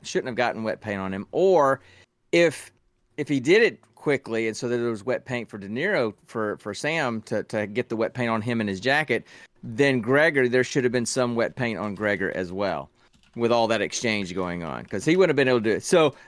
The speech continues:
that was one nitpick I had. Another nitpick I had, you know, because I, I, I work for the military, and, and what the, the couple of sniper scenes,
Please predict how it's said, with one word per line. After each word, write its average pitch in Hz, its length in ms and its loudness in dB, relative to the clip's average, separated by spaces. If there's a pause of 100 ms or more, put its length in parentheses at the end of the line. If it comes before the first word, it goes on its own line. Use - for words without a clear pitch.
(100)
that 202 200 4
was 180 200 4
one 160 260 0
nitpick 131 360 -4
I 107 80 0
had. 120 180 0
Another 127 280 -4
nitpick 143 400 -6
I 110 120 0
had, 107 420 0 (500)
you 120 120 -4
know, 117 120 2
because 117 580 0 (100)
I, 131 720 -2
I, 131 80 0
I - 20 2
work 131 340 0
for 127 120 -6
the 117 100 -2
military, 113 800 0
and, 131 300 -2
and 120 280 -2 (300)
what 131 420 2
the, 135 140 4
the 107 120 0
couple 165 360 -2
of 147 80 0
sniper 151 460 0
scenes, 190 580 -4